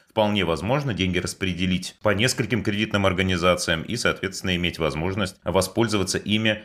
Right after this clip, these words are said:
именно в форме получения наличных долларов, если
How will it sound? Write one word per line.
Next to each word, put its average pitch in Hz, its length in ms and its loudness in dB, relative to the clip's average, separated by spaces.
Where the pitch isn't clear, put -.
именно 147 440 4
в - 80 -8
форме 104 480 2
получения 98 800 -2
наличных 85 480 0
долларов, 98 440 2
если 95 460 0